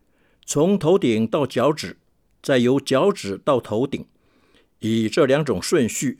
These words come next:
来观察感受。这并不是一种仪式或是仪轨典礼，也不是佛陀拿着记录坐在云端上，看看每一位学生，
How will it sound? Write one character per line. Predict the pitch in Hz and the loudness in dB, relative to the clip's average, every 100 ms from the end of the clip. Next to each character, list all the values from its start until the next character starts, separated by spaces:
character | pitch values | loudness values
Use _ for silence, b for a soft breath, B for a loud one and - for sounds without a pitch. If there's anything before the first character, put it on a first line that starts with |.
| _ | _
来 | 101 107 | -6 -2
观 | 123 120 | -2 -2
察 | 110 104 | -4 -6
感 | 98 78 | -8 -8
受。 | - 117 - _ _ _ _ _ _ _ b b b b b b b - | -4 -4 -6 _ _ _ _ _ _ _ b b b b b b b 0
这 | 143 127 | 2 2
并 | 160 139 | 2 2
不 | 135 131 | 0 -2
是 | 147 | 0
一 | 160 | 0
种 | 139 110 107 | 0 -2 -4
仪 | 110 | -4
式 | 123 156 135 - _ | -4 -4 -6 -10 _
或 | - - _ 180 156 | -20 -20 _ 2 2
是 | 156 - | 2 -2
仪 | 123 175 | -2 -2
轨 | 123 95 | -2 0
典 | 110 131 | 0 0
礼， | 120 - b b b b b b | 0 -8 b b b b b b
也 | 120 123 | 2 2
不 | 117 180 | 4 0
是 | - 180 107 | 2 0 0
佛 | - 147 165 | 0 0 2
陀 | 147 165 180 | 4 4 4
拿 | 151 104 | 2 0
着 | 123 | -2
记 | 110 160 | -2 -2
录 | 156 143 - _ | 0 0 -4 _
坐 | 147 123 | -2 2
在 | 135 107 | 0 0
云 | 98 110 | -2 -4
端 | 139 135 123 | -2 -2 -2
上， | 131 - b b b b b - | -4 -6 b b b b b -4
看 | 139 | -2
看 | 139 143 | 2 2
每 | 117 113 | 4 4
一 | 143 | 4
位 | 151 | 2
学 | 139 127 123 | 2 -2 0
生， | 143 | -2